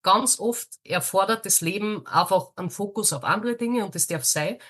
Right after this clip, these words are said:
Aber trotzdem glaube ich, dass so diese tiefe Verbindung mit dem Körper, und es ist jetzt egal, ob das jetzt mit einem Partner ist, ohne Partner, ja, dass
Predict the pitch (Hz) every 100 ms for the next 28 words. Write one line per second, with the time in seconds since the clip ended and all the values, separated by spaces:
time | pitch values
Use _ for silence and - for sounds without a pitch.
0 | - - - 175 - 160 226 - 220 190
1 | 160 156 190 196 175 - - - 180 170
2 | 170 185 254 262 240 208 233 220 196 185
3 | - 190 - 143 131 143 - - 170 190
4 | 185 - 175 220 220 175 165 - 170 190
5 | 240 240 180 170 - 160 214 - _ _
6 | 196 247 165 - - - 202 185 165 254
7 | - - _ _ 185 - -